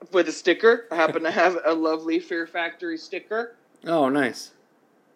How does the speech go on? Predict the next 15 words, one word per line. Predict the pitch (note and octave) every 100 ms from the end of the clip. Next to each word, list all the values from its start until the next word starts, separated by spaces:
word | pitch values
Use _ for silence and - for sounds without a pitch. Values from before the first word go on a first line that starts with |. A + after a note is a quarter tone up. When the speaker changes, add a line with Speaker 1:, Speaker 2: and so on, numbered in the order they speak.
| _ _
Speaker 1:
Sold | D#4+
it | F#3
for | F3+
fourteen | - F#3 F3 G#3 G#3+
ninety-nine. | G#3+ A3+ A3 G3+ E3 D#3
No | E3+
questions | F3 G3 F#3+ - A3+
asked. | F3 D3 -
He |
Speaker 2:
Wow. | G2
Speaker 1:
didn't | A#2+ A#2+
even | G2+ G#2+
bargain | D#3+ D3 D3
with | D3 D3
me. | C#3